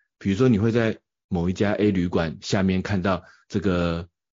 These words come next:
购买的 A 网站、B 网站、C 网站的直接的连结，甚至价格。所以 Google 地图本身就可以让你做旅馆的比价了。然后而且呢，有时候 Google 地图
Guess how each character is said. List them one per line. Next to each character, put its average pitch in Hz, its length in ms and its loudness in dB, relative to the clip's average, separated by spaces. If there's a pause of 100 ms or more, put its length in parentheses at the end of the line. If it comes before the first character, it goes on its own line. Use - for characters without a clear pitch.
购 120 160 4
买 80 180 0
的 85 120 -4
A 95 180 2
网 78 180 -2
站、 85 340 -2
B 98 140 2
网 82 220 2
站、 85 240 -2
C 95 240 0
网 78 200 0
站 85 220 0
的 78 100 -2
直 80 220 -6
接 90 160 2
的 82 80 0
连 76 220 0
结， 78 160 0
甚 90 180 0
至 87 160 -2
价 80 240 0
格。 - 300 -14 (260)
所 151 140 6
以 131 80 6
Google 160 340 4
地 147 140 6
图 107 180 4
本 92 220 0
身 117 160 4
就 139 80 6
可 123 100 2
以 95 40 2
让 101 140 2
你 85 80 2
做 95 160 2
旅 85 140 2
馆 78 180 -2
的 73 80 -4
比 73 180 -6
价 76 260 -4
了。 62 80 -14 (420)
然 107 140 2
后 131 60 4
而 139 100 4
且 139 180 4
呢， 117 300 4 (320)
有 95 160 4
时 107 140 -2
候 123 180 6
Google 113 300 2
地 110 180 2
图 85 340 -2